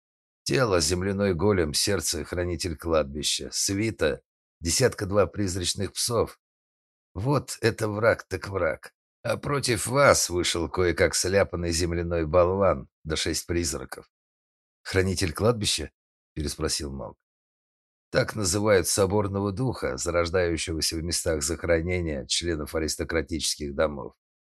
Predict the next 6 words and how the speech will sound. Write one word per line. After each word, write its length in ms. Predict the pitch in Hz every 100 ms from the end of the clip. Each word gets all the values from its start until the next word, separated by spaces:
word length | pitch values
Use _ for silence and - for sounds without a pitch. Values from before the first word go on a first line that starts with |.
| _ _ _ _ _
Перерождённые 720 | 85 87 90 85 87 123 113
магией 420 | 101 107 92 98 78
тела, 380 | 98 101 104
сопротивляющиеся 1040 | 78 80 82 78 85 90 85 80 82 - 82
распаду 440 | 80 - 85 82
силы 580 | 82 - 95 92 82 69